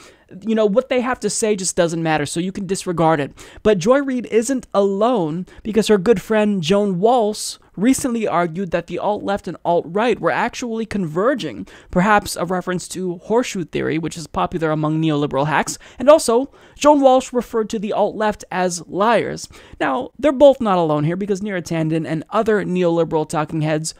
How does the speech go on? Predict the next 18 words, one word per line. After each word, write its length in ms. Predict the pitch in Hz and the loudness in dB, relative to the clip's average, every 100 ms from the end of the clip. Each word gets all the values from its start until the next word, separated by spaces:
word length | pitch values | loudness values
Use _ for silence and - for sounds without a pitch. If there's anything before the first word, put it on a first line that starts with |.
| - | -6
also 360 | 175 240 - | -2 -2 -2
use 300 | 220 196 185 | -4 -4 -6
this 180 | 185 170 | -6 -8
term 300 | - 165 156 | -6 -6 -6
to 120 | - 156 | -6 -8
describe 520 | 156 - 175 160 165 | -6 -6 -2 -2 -2
progressives, 540 | - 107 - 214 - - - - - | -8 -8 -6 -8 -10 -20 -20 -8 2
but 200 | 262 226 | 2 4
not 260 | 240 277 | 0 2
as 120 | 277 | 0
much 140 | 233 214 | 0 -2
such 160 | 214 - | -2 -4
as 240 | 196 196 165 | 0 0 0
Joy 320 | 170 175 180 | 2 2 2
Reid 340 | 160 160 165 - | 2 0 0 -2
and 160 | 165 | -2
Joan 380 | 147 151 147 156 | 0 -2 0 0
Walsh. 540 | 180 208 139 - - | 2 2 0 -4 -10